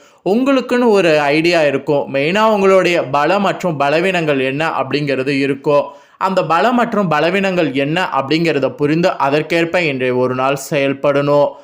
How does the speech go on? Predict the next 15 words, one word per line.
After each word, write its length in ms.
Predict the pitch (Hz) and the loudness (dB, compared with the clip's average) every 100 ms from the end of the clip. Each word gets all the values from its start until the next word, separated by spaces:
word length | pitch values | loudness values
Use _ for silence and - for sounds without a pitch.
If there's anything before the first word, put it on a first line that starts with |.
| _ - - | _ -16 -6
அது 140 | 131 139 | -4 -2
மட்டும் 240 | 151 151 170 | -2 0 0
இல்லாம 260 | 160 147 160 147 - - - | 2 0 -2 -4 -8 -14 -6
எதிலும் 360 | 135 151 170 165 135 | -2 0 0 -2 -2
முன்கோபமின்றி 880 | 151 180 185 160 151 139 135 131 156 156 | -2 -2 0 0 2 0 -2 -2 -4 -2
செயல்படணும். 800 | 151 135 135 143 139 143 143 135 - _ _ 160 | -2 0 0 -2 0 2 0 0 -6 _ _ -8
நீங்க 160 | 180 180 175 | -4 -2 0
யாராவது 480 | 170 170 190 214 208 170 | 2 2 2 2 2 2
ஏதாவது 340 | 160 165 175 185 | 2 2 0 -2
சொன்னாங்கன்னா 480 | 165 156 175 165 170 165 147 | -2 0 0 0 0 2 2
உடனே 260 | 147 180 175 165 | 2 0 -2 0
கோபத்தை 360 | 160 180 180 143 | 2 2 0 -2
வந்து 160 | 127 139 - | -2 -4 -2
காட்டக்கூடாது. 800 | 139 139 143 151 143 143 139 147 - - _ - | -2 -2 -4 -2 0 0 2 0 -2 -6 _ -4
கோபத்தை 380 | 190 220 240 240 | 0 2 0 -2